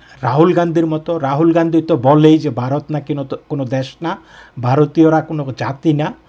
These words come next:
বলে যে ভারত নাকি বিভিন্ন রাজ্যের সম্মিলিত একটা সত্তা, সেই সত্তাটা একটা দেশ, সেইটাও তিনি স্বীকার করছেন না। যেমন তিনি বলছেন না যে আমি আপনি মানুষ, তিনি বলতে চান যে আমি এবং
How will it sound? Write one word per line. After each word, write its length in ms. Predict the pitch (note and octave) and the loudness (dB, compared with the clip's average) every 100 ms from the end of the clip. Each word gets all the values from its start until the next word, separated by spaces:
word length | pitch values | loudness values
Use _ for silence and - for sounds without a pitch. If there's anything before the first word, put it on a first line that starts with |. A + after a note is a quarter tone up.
| - - _ | -20 -20 _
বলে 200 | C#3 E3+ | 2 4
যে 120 | F3 - | 4 2
ভারত 420 | C3+ D3 E3 E3+ | 2 2 0 -4
নাকি 280 | E3+ E3 E3+ | -8 -8 -6
বিভিন্ন 500 | C3+ C3+ D3+ D#3+ D#3+ | -4 -2 -2 0 0
রাজ্যের 560 | C#3 C3+ A#2+ E3 C3+ - - _ _ _ _ _ | 0 -2 -4 -2 -2 -2 -12 _ _ _ _ _
সম্মিলিত 920 | - - F3 F#3+ G3 G3 D#3 F#3 C#3+ - | -10 -4 -4 -2 0 0 0 2 2 0
একটা 280 | C#3+ - A#2+ | -10 -8 -10
সত্তা, 600 | - C#3 C#3+ _ A#2 - _ _ _ - | -8 -12 -14 _ -12 -12 _ _ _ -10
সেই 220 | - F3+ | -2 -2
সত্তাটা 640 | - D#3+ - - G3 F#3 | 0 -4 -4 0 2 4
একটা 240 | F#3 - F3 | 2 0 -2
দেশ, 400 | A2+ D3+ F3 - | 0 0 0 -4
সেইটাও 460 | - C#3+ C#3 F#3+ F3+ | -10 -10 -4 -2 -2
তিনি 240 | F3+ D#3 | -2 -6
স্বীকার 300 | C3+ C3+ B2+ | -6 -8 -10
করছেন 400 | - A#2+ - B2 | -12 -16 -16 -20
না। 180 | D2 - - _ _ _ _ _ | -20 -20 -20 _ _ _ _ _
যেমন 440 | - D3+ E3 D3 C3 - _ | 0 4 4 2 -2 -12 _
তিনি 200 | - D#3 | -2 2
বলছেন 440 | D#3+ D3 E3+ - F#3 | 4 4 2 0 -6
না 200 | F#3 F3 | -2 -2
যে 140 | D3+ C#3 - | 0 -2 -4
আমি 360 | C3 C#3 D#3+ | -6 0 0
আপনি 240 | D3 D#3+ D#3 | 0 -2 -4
মানুষ, 380 | C3 C3+ A#2 G#2+ - - _ _ _ _ | -2 -2 -4 -6 -18 -20 _ _ _ _
তিনি 160 | C3+ C#3+ | -4 0
বলতে 340 | C3+ F3 G3 | 2 0 0
চান 320 | - F3+ G#3 C4 _ _ _ | 0 0 0 -4 _ _ _
যে 80 | C#3+ | -4
আমি 380 | C3 D3+ F3+ F#3+ | -2 0 0 0
এবং 240 | D3+ D#3 | -2 -4